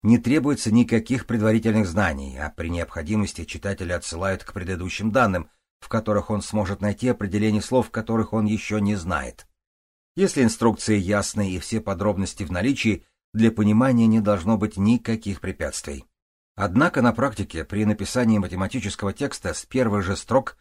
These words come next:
возникает гигантская проблема. Объяснить мысленный образ словами чудовищно сложно. "Порой нужен огромный коэффициент расширения,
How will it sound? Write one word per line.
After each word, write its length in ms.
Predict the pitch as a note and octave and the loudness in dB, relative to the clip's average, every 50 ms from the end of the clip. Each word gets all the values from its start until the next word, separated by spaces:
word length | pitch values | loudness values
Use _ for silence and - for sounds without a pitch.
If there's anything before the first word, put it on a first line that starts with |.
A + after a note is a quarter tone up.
| _ _ _ _ _ - | _ _ _ _ _ -2
возникает 540 | A2 A2+ G#2 A#2 A#2 A2+ C#3 C#3+ C#3+ B2+ | 0 0 2 2 2 2 2 0 0 0
гигантская 600 | G2+ F#2+ B2+ G#2+ - A#2+ A2+ A2 G#2 - - G#2+ G2+ | 2 2 2 4 4 4 4 4 4 0 -2 -4 -2
проблема. 540 | - G2 G2 E2 E2 D2+ C#2+ C#2 C2+ C2 - _ _ _ _ _ _ _ _ - | 0 -2 -2 0 -2 -2 -4 -4 -6 -8 -10 _ _ _ _ _ _ _ _ -8
Объяснить 760 | D2 D#2 D2+ D2+ E2 D#2+ C#2+ - - - G#2+ G#2+ G2 - - | -6 -6 -4 -4 -4 -6 -6 -6 -4 0 2 2 0 0 -4
мысленный 520 | D#2 E2 F#2+ F#2+ - - E2+ D#2+ D2+ D2 | -6 -4 -4 -4 -4 -6 -8 -8 -6 -4
образ 340 | C#2+ F2 G#2+ G2+ G#2 F#2+ - | -2 -2 0 2 0 0 -2
словами 480 | - - - E2+ D2+ D#2+ F2 E2+ F2 D#2+ | -4 -6 -6 -4 -2 -2 -2 -2 -2 -4
чудовищно 680 | - - D#2+ C#2+ C2+ C#2 C2+ C#2 C#2+ - - F2+ D#2+ | -6 -8 -10 -8 -6 -6 -6 -6 -6 -8 -6 -6 -8
сложно. 520 | - - G#2+ B2+ C3 G2+ D#2 D2+ C#2+ - _ _ _ _ _ _ _ _ _ _ _ _ _ _ _ _ _ _ _ _ _ - | -4 2 4 6 6 6 4 -2 -6 -8 _ _ _ _ _ _ _ _ _ _ _ _ _ _ _ _ _ _ _ _ _ 0
"Порой 480 | A2 A2 A#2 A2+ A#2 C3+ D3 C#3+ C3+ | 2 4 4 4 4 4 4 4 4
нужен 460 | A#2+ A2+ A#2+ B2+ A#2+ F#2 G2 G#2+ G#2 | 6 6 6 6 4 4 2 2 2
огромный 560 | G#2+ G#2+ F2 F2+ F2+ A2 C3 B2+ A2+ A2 A2 G#2 | 2 2 0 0 2 2 4 6 6 6 4 2
коэффициент 640 | - - G2+ F2+ - G#2 F2+ - - A2+ A2 G#2 | 0 -2 -6 -6 -6 -8 -8 -4 -2 0 0 0
расширения, 840 | G#2+ G#2 G#2 G2 - G#2+ A2+ A2+ A2+ A#2 G2 C#2+ C#2+ C#2+ C#2+ - | 0 -2 -4 -4 -2 -2 0 2 2 2 0 -2 -4 -8 -8 -10